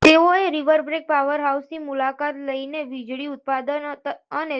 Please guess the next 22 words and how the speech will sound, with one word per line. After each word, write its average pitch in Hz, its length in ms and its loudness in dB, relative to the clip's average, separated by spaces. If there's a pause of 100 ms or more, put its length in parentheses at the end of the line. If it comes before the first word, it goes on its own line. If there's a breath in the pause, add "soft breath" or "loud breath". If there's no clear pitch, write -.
(120)
તેનાથી 285 560 -6
ગુજરાત 269 560 -4
સહિત 294 300 -4
પાડોશી 277 520 -4
રાજ્યોને 269 640 -6 (520)
થઈ 294 200 -4
રહેલા 294 480 0
લાભો 269 360 -2
અંગે 277 420 -8 (400 soft breath)
વિગતવાર 320 560 -2
માહિતી 285 480 -8
પણ 302 220 -12
મેળવી 262 360 -10
હતી. 269 360 -8 (640)
પાવર 311 320 0
પ્લાન્ટના 320 540 -6
ચીફ 311 360 -12 (500)
એન્જિનિયર 294 640 -10
શ્રી 302 360 -10 (500)
એ 285 120 -8 (100)
એન 320 220 -6
પટેલ 294 420 -6